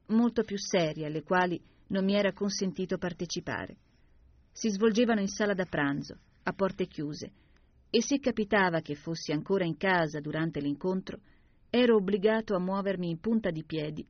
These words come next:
senza fare il minimo rumore. Di quando in quando venivo presentato a qualche personaggio particolarmente stimato da mia madre,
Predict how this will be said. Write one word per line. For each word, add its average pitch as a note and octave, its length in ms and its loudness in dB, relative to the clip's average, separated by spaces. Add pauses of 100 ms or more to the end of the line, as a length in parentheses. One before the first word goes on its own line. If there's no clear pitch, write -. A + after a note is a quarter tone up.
senza G#3+ 360 -2
fare E3+ 340 -2
il F3+ 100 -2
minimo G3 380 0
rumore. F3+ 420 -6 (1300)
Di A#3 140 2
quando B3 320 4
in E3+ 140 0
quando G#3 360 2
venivo E3+ 320 0
presentato D#3 720 -2
a D#3 100 0
qualche E3 380 -2
personaggio D#3 680 -4
particolarmente F3+ 840 -4
stimato E3 480 -4
da E3 140 -2
mia D#3+ 120 -2
madre, C#3+ 400 -4